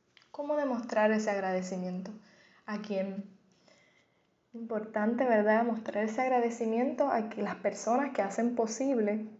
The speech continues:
o las agencias que hacen posible,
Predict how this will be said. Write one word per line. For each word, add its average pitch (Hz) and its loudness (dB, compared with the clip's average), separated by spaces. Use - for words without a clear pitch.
o 185 -10
las 180 -4
agencias 233 2
que - 2
hacen 202 0
posible, 220 4